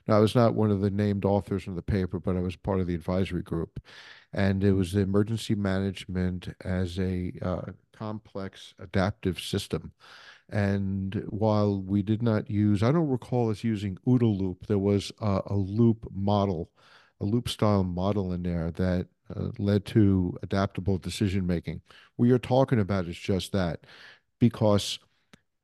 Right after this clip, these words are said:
you have got to be nimble enough to be able to,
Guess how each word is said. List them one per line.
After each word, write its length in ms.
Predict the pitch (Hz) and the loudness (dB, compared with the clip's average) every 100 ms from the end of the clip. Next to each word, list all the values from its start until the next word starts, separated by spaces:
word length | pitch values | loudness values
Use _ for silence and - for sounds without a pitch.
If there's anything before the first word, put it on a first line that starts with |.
| _ 185 _ _ _ _ _ | _ -20 _ _ _ _ _
you 300 | 147 110 139 | -6 2 2
have 220 | 123 120 107 | 4 0 2
got 220 | 127 - | 2 2
to 120 | 139 | 0
be 260 | 117 113 107 | 2 0 0
nimble 520 | 107 127 135 120 104 | 0 0 0 0 -2
enough 500 | 95 90 82 - _ _ _ _ _ - | -2 -4 -6 -12 _ _ _ _ _ 0
to 540 | 120 107 104 98 98 - _ _ | 4 4 4 0 -4 -10 _ _
be 180 | 107 101 | -2 -2
able 300 | 107 123 120 110 | 0 2 0 -2
to, 160 | 117 | -6